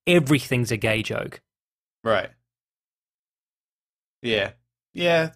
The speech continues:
Speaker 2: well, you know.
Speaker 1: Yeah.
Speaker 2: 'Cause it's funny.
Speaker 1: Just goes to show.
Speaker 2: Speaking of, uh, things that w-, are funny,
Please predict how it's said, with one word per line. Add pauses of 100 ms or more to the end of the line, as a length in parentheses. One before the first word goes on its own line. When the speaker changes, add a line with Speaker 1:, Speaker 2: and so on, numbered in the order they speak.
(120)
Speaker 2:
well, (360)
you
know. (1040)
Speaker 1:
Yeah. (880)
Speaker 2:
'Cause
it's
funny.
Speaker 1:
Just
goes
to
show. (640)
Speaker 2:
Speaking
of,
uh, (420)
things
that (680)
w-,
are
funny,